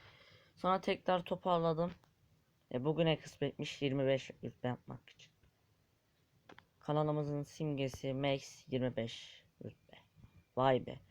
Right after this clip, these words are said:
Çok emek verdim yalnız. Geceleri falan da kastım.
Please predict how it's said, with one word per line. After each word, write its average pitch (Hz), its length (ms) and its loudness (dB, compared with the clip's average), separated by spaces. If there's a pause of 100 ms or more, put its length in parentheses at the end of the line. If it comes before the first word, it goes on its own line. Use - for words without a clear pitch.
(160)
Çok 151 220 0
emek 127 280 0
verdim 120 360 0
yalnız. 120 520 -4 (1600)
Geceleri 147 400 4
falan 147 360 2
da 131 100 0
kastım. - 440 -8